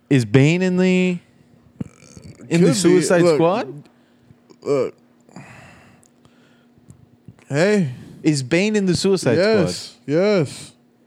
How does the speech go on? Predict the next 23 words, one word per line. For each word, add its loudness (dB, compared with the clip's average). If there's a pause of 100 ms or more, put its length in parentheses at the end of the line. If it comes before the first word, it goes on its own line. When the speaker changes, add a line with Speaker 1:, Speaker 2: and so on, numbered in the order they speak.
(280)
Speaker 1:
He -6
wasn't 0
in -2
the -4
first -4
movie. -4 (2000)
Speaker 2:
Hey. -2
Speaker 1:
Wow. -2
Speaker 2:
Hey. -2 (340)
Speaker 1:
Wow, 2
wow, 2
wow, 2
Speaker 2:
Now, 4
let's 2
Speaker 1:
wow. 2
Speaker 2:
talk, 2
let's 0
talk 0
about 0
this -8
because, -6
like, -4
this, -4